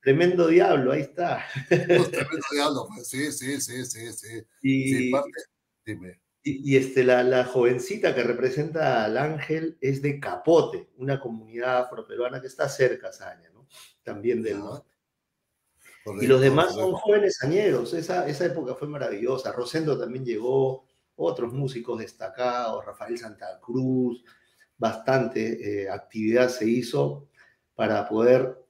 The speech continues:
Speaker 1: eh, rescatar esta tradición que ya también se había extinguido, ¿no?
Speaker 2: Correcto,
Speaker 1: Así es.
Speaker 2: correcto.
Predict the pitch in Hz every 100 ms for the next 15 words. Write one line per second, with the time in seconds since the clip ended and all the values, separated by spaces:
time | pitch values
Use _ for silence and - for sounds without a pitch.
0 | - 107 104 104 101 98 98 _ - -
1 | _ _ - 135 - 127 - 170 143 135
2 | 135 135 113 110 107 143 131 110 110 120
3 | 127 104 120 120 113 120 117 - 113 113
4 | 123 95 90 113 - _ _ _ _ _
5 | _ _ _ _ - - - - _ 120
6 | 107 104 95 95 95 98 95 101 95 101